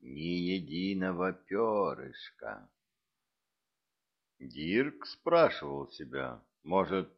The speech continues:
он безнадежно наивен и глуп. «И что же, по мнению этих людей, э, он с ними делает?» спросил он.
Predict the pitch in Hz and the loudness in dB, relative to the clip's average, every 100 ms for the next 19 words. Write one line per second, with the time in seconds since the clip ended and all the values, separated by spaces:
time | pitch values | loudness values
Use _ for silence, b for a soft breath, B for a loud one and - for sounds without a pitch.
0 | _ - 71 82 98 95 95 78 58 58 | _ -6 -4 -2 -4 -6 -6 -10 -8 -4
1 | 87 69 80 82 73 85 80 95 85 82 | -2 -2 -2 -2 0 -2 0 -2 0 0
2 | 82 87 104 117 160 156 - _ _ _ | 0 0 0 -2 -2 -4 -6 _ _ _
3 | _ _ _ _ _ _ _ _ 107 120 | _ _ _ _ _ _ _ _ 2 4
4 | 120 117 113 110 101 - 110 107 131 123 | 4 4 2 0 -2 4 4 4 2 -2
5 | - 110 110 113 107 104 101 104 - 98 | 2 4 6 4 4 2 2 -2 -4 -4
6 | 87 101 101 98 - _ _ 131 123 214 | -2 0 0 -4 -14 _ _ 4 6 6
7 | - 92 92 87 85 71 85 90 107 - | 2 0 -2 -2 -2 0 0 2 -2 -4
8 | _ _ _ _ _ - - 82 80 87 | _ _ _ _ _ -18 -4 -2 -2 -2
9 | 85 80 67 | -4 -4 -6